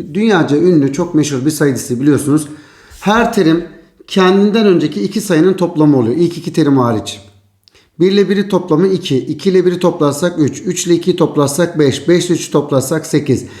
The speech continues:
Sekiz ile beşi topla on üç. On üç ile sekiz topla yirmi bir.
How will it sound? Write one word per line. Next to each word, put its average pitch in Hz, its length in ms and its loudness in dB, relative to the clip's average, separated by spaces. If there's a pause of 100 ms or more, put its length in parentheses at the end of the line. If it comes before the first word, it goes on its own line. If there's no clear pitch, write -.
(240)
Sekiz 175 380 0
ile 180 100 2
beşi 175 220 -2
topla 160 320 0
on 160 180 2
üç. 127 260 -2
On 170 120 4
üç 180 100 0
ile 175 100 -4
sekiz 156 300 -6
topla 160 300 -2
yirmi 143 340 2
bir. 123 200 0